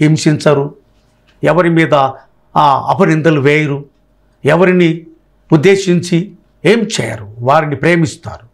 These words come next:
దేవుని ప్రేమ కలిగిన వాళ్ళు, "ప్రేమించుము, ప్రేమను పంచుము, ప్రేమించుము, ప్రేమను పంచుము."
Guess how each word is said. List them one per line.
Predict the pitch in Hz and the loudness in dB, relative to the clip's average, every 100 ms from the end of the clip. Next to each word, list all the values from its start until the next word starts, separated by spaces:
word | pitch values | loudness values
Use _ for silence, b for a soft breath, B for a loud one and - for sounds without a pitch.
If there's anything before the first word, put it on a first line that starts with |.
| - | 0
దేవుని | 160 151 | 2 2
ప్రేమ | 135 160 180 165 | 0 0 0 0
కలిగిన | 165 165 160 | 0 0 0
వాళ్ళు, | 165 170 196 B B B - | 0 -2 -6 B B B -2
"ప్రేమించుము, | 143 180 190 185 208 240 233 214 | 0 2 0 0 0 0 -2 0
ప్రేమను | 220 233 196 | 0 0 -2
పంచుము, | 147 120 - 104 113 - _ _ _ _ _ _ _ _ _ 190 | -2 -4 -6 -8 -8 -10 _ _ _ _ _ _ _ _ _ 0
ప్రేమించుము, | 226 233 226 240 254 254 | 2 0 0 0 0 0
ప్రేమను | 214 214 190 | 0 2 0
పంచుము." | 127 131 117 - 104 107 - | -2 -6 -6 -10 -12 -12 -16